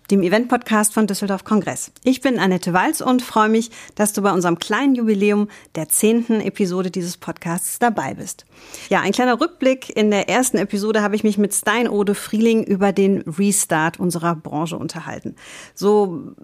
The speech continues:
verglichen mit dem heutigen Zustand war das ziemlich soft. Das war ein sehr behutsamer Restart. Jetzt sind wir eher so im, ja, Vollgas, Turbo, Schleudergang. Alle wollen wieder Veranstaltungen besuchen, aber uns fehlen eben die, die sie planen und umsetzen.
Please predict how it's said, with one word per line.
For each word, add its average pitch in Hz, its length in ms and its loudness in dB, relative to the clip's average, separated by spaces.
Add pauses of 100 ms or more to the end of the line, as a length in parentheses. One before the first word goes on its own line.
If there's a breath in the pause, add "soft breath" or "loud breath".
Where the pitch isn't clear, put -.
(100)
verglichen 247 500 2
mit 254 140 2
dem 233 100 2
heutigen 262 300 2
Zustand 247 320 0
war 202 100 2
das 214 220 -2
ziemlich 254 400 2
soft. - 340 0
Das 208 140 -4
war 202 80 0
ein 202 100 2
sehr 196 140 2
behutsamer 220 600 0
Restart. 214 360 0
Jetzt 208 220 0
sind 214 180 0
wir 208 120 -2
eher 185 180 0
so 180 180 -2
im, 180 460 2
ja, 165 260 -8
Vollgas, 233 580 2
Turbo, 190 600 0
Schleudergang. 170 880 0 (160)
Alle 247 300 0
wollen 196 240 2
wieder 185 280 2
Veranstaltungen 185 580 -4
besuchen, 233 460 2 (400 loud breath)
aber 214 180 2
uns 214 180 0
fehlen 254 260 4
eben 196 280 2
die, 226 380 2 (320)
die 208 160 0
sie 196 220 -2
planen 180 460 0
und 190 100 2
umsetzen. - 560 -4